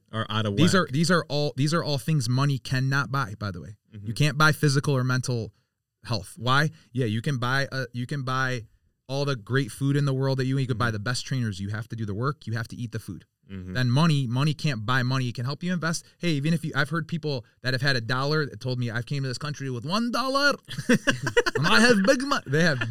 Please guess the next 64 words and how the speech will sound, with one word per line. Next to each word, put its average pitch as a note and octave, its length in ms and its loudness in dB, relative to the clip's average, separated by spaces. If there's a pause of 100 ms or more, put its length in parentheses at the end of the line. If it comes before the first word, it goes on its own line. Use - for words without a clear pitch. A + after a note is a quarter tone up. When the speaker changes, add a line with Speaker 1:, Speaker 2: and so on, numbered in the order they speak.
(100)
Speaker 2:
big A#3 200 6
money A#2+ 280 -2
right A2 160 -6
now. - 180 -4
So E4 140 2
Speaker 1:
You C3+ 120 2
Speaker 2:
I C3 40 4
Speaker 1:
just, - 140 8
you C#3 100 2
just D3 180 2
struck C#3 220 0
a - 40 -2
Speaker 3:
Yeah. A#2 80 0
Speaker 1:
chord D3 200 6
with A#2+ 100 2
every, C3 380 2
uh, A#2+ 260 2
Speaker 2:
Right. D3 100 2
Speaker 1:
Chaldean C#3 340 6
Speaker 2:
Hey, - 20 6
Speaker 1:
over B2+ 160 4
the A#2 60 4
Speaker 2:
I, B2+ 80 6
Speaker 1:
age B2 100 0
of A2 80 -2
forty. B2 260 2
Speaker 2:
we, A3 140 8
'cause A3 240 6
we've A3+ 160 2
all A3 160 4
heard A3+ 200 6
it. - 140 -4 (260)
Speaker 1:
Yeah. G2 180 -14
Speaker 2:
We've B2+ 160 -4
all D#3+ 160 0
heard F3+ 180 2
it. C3 80 -2
And D3+ 160 0
I D#3 100 4
know G#3 160 4
Chaldeans F3 460 2
that F#3+ 160 0
came G3 180 2
here F#3+ 300 2 (260)
five F#3 380 2
years G#3 200 2
ago F3 160 2
with C#3 160 2
nothing D3 380 -2
and B2 80 -4
have B2 220 -2
millions. G#2+ 540 -10 (140)
Speaker 3:
Yeah. G2+ 120 -4
Speaker 2:
Okay? A2 120 -4
Speaker 3:
Mm-hmm. A2 100 -4 (500)
Speaker 2:
So A#2+ 320 -6 (300)
if, B2+ 180 -6
if C3+ 160 0
you F3+ 160 6
have F3 260 4
drive D3+ 400 6
and B2 100 2
a G#2+ 60 -4
path F3 540 0